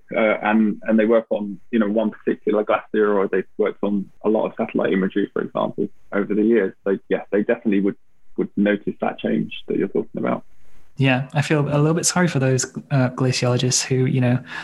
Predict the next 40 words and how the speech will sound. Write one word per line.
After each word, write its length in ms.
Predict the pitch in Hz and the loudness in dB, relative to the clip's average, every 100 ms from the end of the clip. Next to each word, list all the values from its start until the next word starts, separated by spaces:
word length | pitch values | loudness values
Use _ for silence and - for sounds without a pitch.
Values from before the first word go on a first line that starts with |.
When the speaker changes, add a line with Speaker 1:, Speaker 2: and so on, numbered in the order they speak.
| - - | -14 -4
Speaker 2:
a 60 | 135 | 0
whole 180 | - 131 | 0 0
project 300 | 131 123 131 | 0 0 2
is 100 | 123 | 4
on 140 | 127 | 4
one 160 | 127 127 | 4 4
glacier 380 | 123 - 127 | 2 0 2
and 120 | 127 127 | 2 2
they're 60 | |
just 180 | 123 131 | 2 2
watching 360 | 135 123 - 123 | 2 2 0 0
it 180 | - | 2
shrink, 600 | - - 135 147 147 - - | 0 2 4 4 2 0 -2
<laughs> 20 | |
essentially. 460 | 123 127 - 123 | 0 2 2 0
It 120 | 123 - | -2 -4
must 160 | - | -2
be 80 | 135 | 2
a 60 | 135 | 4
little 160 | 135 | 4
bit 180 | 127 127 | 2 0
heartbreaking. 960 | - - - - 135 120 120 - 123 - - | -4 -8 -6 -2 0 0 0 0 -2 -4 -4
Yeah. 220 | 151 135 135 160 135 | 2 2 2 0 2
<laughs> 380 | 214 160 - 180 | 4 2 2 0
Okay, 160 | 160 | 2
how 160 | 160 160 | 4 4
about 160 | 170 160 | 4 4
you, 200 | 156 139 | 4 4
Mattia? 340 | 135 - 135 | 0 2 2
How, 100 | 135 | 4
what's 220 | 151 143 | 2 2
the 80 | - | 2
biggest 220 | 143 143 | 2 2
change 260 | - 143 135 | 2 2 2
that 60 | 135 | 0
you've 140 | 131 | 2
noticed 460 | 131 123 - - - | 0 0 -2 -4 -4
in 320 | 147 131 127 - _ - | 0 2 0 -4 _ -4
recent 260 | 135 139 | -2 0
years? 320 | 131 - 143 | -2 -2 -2